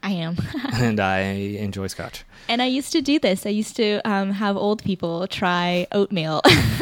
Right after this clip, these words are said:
Speaker 2: Oh, yeah, with, uh,
Speaker 1: With,
Speaker 2: omega-three
Speaker 1: with
Speaker 2: oil.
Speaker 1: or wish-, with or without, uh, fish oil powder and see if they could tell the difference. And most of the time I would just get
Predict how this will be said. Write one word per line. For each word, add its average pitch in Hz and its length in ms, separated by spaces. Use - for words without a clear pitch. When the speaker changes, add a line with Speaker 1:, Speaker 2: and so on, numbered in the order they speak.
Speaker 2:
Oh, - 120
yeah, 117 140
with, 101 300
uh, 95 340
Speaker 1:
With, 107 140
Speaker 2:
omega-three 104 420
Speaker 1:
with 220 140
Speaker 2:
oil. 202 80
Speaker 1:
or 214 120
wish-, 208 260
with 247 380
or 220 160
without, 196 500
uh, 185 200
fish - 240
oil 156 180
powder 170 480
and 185 260
see 196 100
if 180 60
they 185 140
could 185 120
tell 180 140
the 180 60
difference. 185 480
And 196 120
most 190 200
of 220 80
the 240 60
time 196 160
I 196 80
would 185 120
just 180 180
get 180 280